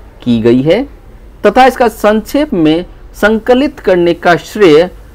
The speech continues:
व्यास जी को जाता है। शिव पुराण सभी जीवों का कल्याण करने वाला है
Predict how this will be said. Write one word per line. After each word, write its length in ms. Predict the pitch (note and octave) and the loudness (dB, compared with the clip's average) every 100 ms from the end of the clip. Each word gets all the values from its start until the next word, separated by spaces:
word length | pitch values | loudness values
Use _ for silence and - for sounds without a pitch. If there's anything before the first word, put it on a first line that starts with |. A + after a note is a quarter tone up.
| - - - | -20 -20 -6
व्यास 380 | C#3 D#3 F3+ - | 0 2 0 -2
जी 100 | B2+ | -6
को 300 | - F3 C4+ - - - | -2 -2 -2 -8 -20 -14
जाता 320 | A2+ A#2+ - - | -2 -2 0 -4
है। 240 | A2 - - - - - - - - - - - - - - - | -4 -12 -14 -20 -20 -20 -20 -20 -20 -20 -20 -20 -20 -20 -20 -8
शिव 240 | - E4 | -2 0
पुराण 520 | E4+ A3 E3+ D#3+ F#3+ G#3+ - - - - | 0 0 2 2 0 -6 -16 -20 -20 -4
सभी 300 | A3+ C4+ D4+ | 0 2 2
जीवों 340 | F#3 E3+ F3 | 0 0 0
का 320 | D#3+ D3+ E3 - - - - | 2 0 0 -6 -20 -20 -2
कल्याण 600 | E3+ E3+ E3 G3 B3 D4+ | 0 0 0 0 2 2
करने 340 | - D3 C3 A#2 | 2 2 2 0
वाला 320 | A2+ A2 A#2+ | -2 0 0
है 280 | C#3 G3+ | -2 -8